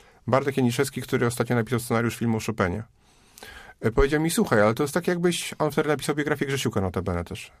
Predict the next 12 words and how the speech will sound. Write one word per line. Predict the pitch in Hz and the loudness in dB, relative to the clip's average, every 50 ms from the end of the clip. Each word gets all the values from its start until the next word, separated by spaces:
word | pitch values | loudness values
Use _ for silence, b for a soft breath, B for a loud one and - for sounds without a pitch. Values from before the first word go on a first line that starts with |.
| _ _ | _ _
ten | - 127 113 | -6 -4 -2
sam | - 131 120 | 0 0 0
autor. | 98 95 110 - - - - B B B | 0 -2 -4 -8 -14 -14 -14 B B B
Powiedział | - 156 156 180 202 | -4 -2 0 2 2
mi: | 226 226 | 0 0
„To | - | 0
tak, | 330 302 254 | -2 -2 0
jakbyś | 311 285 269 - | 0 0 0 2
napisał | 254 208 - 214 - 220 | 0 0 2 4 2 2
dwadzieścia | 185 175 175 180 185 - - 165 | 4 4 2 2 2 2 0 0
krótkich | - 165 143 - 147 - | 0 -2 -2 -2 -2 0
reportaży. | 147 127 120 120 104 - 87 80 - - | 2 2 2 0 0 2 0 0 -2 -6